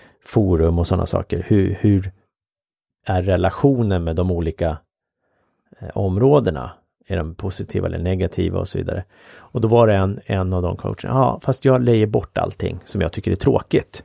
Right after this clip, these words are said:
till en sån här virtual assistant, en sån här virtuell assistent som sköter allting." Eh, så jag har en s-, sån, och hon lägger upp alla,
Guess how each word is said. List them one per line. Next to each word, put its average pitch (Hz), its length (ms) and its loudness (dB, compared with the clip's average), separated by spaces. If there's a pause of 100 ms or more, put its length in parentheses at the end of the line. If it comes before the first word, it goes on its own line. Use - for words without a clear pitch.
(760)
till 92 300 2
en 92 140 0
sån 95 120 0
här 90 60 2 (120)
virtual 95 360 -2
assistant, - 680 -4
en - 120 -6
sån - 160 -8
här 98 80 4
virtuell - 340 0
assistent - 580 -2 (160)
som 98 180 0
sköter 85 280 0
allting." - 400 -4 (840)
Eh, 92 640 -4
så 127 300 2 (440)
jag 123 200 0
har 123 120 4
en 120 60 4
s-, - 500 -8
sån, 190 300 2
och 139 560 -2
hon 127 280 2
lägger 117 360 2
upp 104 240 0
alla, 90 400 0